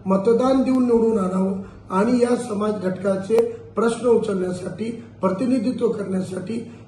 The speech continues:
एकही मुस्लिम उमेदवार यांना न सापडावा. यामुळे महाविकास आघाडी सुद्धा एक कट्टर हिंदुत्ववादी मानसिकता म्हणवणाऱ्या भाजप महायुतीपेक्षा वेगळी नाही आणि वंचित बहुजन आघाडी एकमेव पक्ष आहे जे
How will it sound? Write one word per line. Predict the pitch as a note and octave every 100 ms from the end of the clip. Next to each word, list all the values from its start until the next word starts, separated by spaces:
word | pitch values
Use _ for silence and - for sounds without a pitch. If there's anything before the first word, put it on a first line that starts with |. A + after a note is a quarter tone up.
| F#3+
एकही | G#3 G#3 A#3 C4
मुस्लिम | C4 A#3 - A#3+ -
उमेदवार | G#3 G#3 G3+ G#3
यांना | G3+ G3 C#3+
न | B3
सापडावा. | A#3+ - D#3+ G3 G3 F#3+ F3+ - - -
यामुळे | F#3+ G#3+ A3 A3+ B3 A#3+ - -
महाविकास | F#3 F#3 A#3 A#3 A#3 A3 F#3+
आघाडी | F#3+ F#3 F#3
सुद्धा | F#3 F#3 E3 A3+ A3+ - - -
एक | F#3+ -
कट्टर | G3 - B3
हिंदुत्ववादी | G#3+ G#3+ A#3 A3 A3+ G#3
मानसिकता | A3 G3+ F#3+ - - - A#3
म्हणवणाऱ्या | G#3+ G#3 G3+ G3 G3 F#3+ - - -
भाजप | D#3+ F#3 A#3 C4
महायुतीपेक्षा | A3+ G#3+ G#3 G#3+ F#3+ G3+ F3+ F#3+ - G#3 C#3 - -
वेगळी | E3 G3+ G3+ C4 C4+
नाही | G3+ F3+ G3 - - -
आणि | F#3+ A3
वंचित | G3+ G3 C4+ B3+
बहुजन | G3 A3+ A3+ A3
आघाडी | G3+ F#3 G3+ G#3 - - G#3
एकमेव | G#3 G#3 B3
पक्ष | A3+ A#3 G#3+ -
आहे | G3 F#3+ - - -
जे | G#3